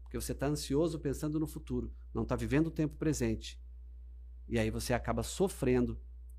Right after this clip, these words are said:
com a sua ausência de inteligência emocional, porque você é ansioso, você é ansiosa demais. Outro problema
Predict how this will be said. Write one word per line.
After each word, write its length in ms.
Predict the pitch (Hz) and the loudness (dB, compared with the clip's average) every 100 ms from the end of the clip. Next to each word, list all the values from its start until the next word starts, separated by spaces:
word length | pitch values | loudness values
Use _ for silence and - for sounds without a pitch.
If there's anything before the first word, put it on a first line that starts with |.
| - | -10
com 120 | - | -2
a 40 | 117 | 0
sua 200 | - 117 | 2 2
ausência 400 | 104 117 117 113 | 2 2 2 2
de 80 | 110 | -2
inteligência 420 | 107 101 113 113 | -2 -2 -2 0
emocional, 560 | 113 113 113 98 101 - - - | -2 -2 -4 -4 -6 -10 -14 -16
porque 200 | - 110 | -6 -4
você 260 | 107 - | -4 -2
é 40 | 113 | 0
ansioso, 720 | 110 - 117 135 135 - - - - - | 0 0 8 10 10 6 -6 -10 -16 -12
você 220 | 104 - | -8 -4
é 40 | 110 | -2
ansiosa 520 | 113 - 107 117 117 | -2 2 4 4 2
demais. 600 | 107 101 87 - - - - - - - - - - - - - - - - - - - | -2 -2 -4 -6 -8 -10 -14 -14 -14 -14 -14 -14 -16 -16 -16 -14 -16 -16 -16 -14 -14 6
Outro 360 | 143 180 175 156 | 12 12 12 6
problema 520 | 139 120 139 156 | 6 6 6 4